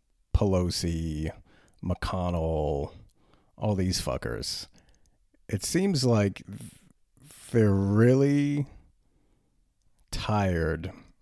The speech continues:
of all the power that, you know, billionaires and big C E Os have, you know, guys like Bezos and Cuban and Trump. Um,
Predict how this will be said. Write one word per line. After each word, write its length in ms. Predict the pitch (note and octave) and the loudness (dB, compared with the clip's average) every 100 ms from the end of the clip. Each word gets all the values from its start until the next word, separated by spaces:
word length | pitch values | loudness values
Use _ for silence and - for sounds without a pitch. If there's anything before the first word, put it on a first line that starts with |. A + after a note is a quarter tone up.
| - - | -18 -10
of 100 | F2+ | -2
all 140 | F2+ | 0
the 80 | F2 | 2
power 560 | - F#2 F2+ F2 E2 D#2+ | 2 2 0 2 0 0
that, 380 | D#2 C#2+ A#1+ - | -2 -2 -4 -8
you 120 | F#2+ | -10
know, 200 | A1+ - _ _ _ - | -10 -12 _ _ _ 0
billionaires 600 | F#2+ E2+ D2+ C2 C#2 - | 0 0 -4 -6 -8 -8
and 120 | D#2+ | -6
big 160 | E2+ D#2+ | -8 -6
C 300 | F2 D#2+ D2 | -6 -4 -2
E 40 | |
Os 200 | F2 F2 | -4 -4
have, 340 | - - A#1 | -6 -8 -10
you 80 | - | -12
know, 120 | - - | -10 -8
guys 240 | C2+ - | -8 -8
like 180 | - - | -12 -8
Bezos 520 | D#2+ - - A1 - | -6 -6 -8 -10 -10
and 100 | - | -12
Cuban 540 | - D#2 - A1 G#1 - | -10 -10 -8 -12 -12 -14
and 220 | - G#2+ - - - - - | -16 -18 -20 -20 -20 -20 -10
Trump. 440 | - F#2 D2+ D2+ - - - - _ - - _ _ _ _ _ _ | -4 -4 -4 0 0 0 -16 -20 _ -20 -20 _ _ _ _ _ _
Um, 920 | F2 E2+ D#2+ D2 C2+ - - - F#2+ | -4 -2 -2 -4 -6 -10 -12 -12 -14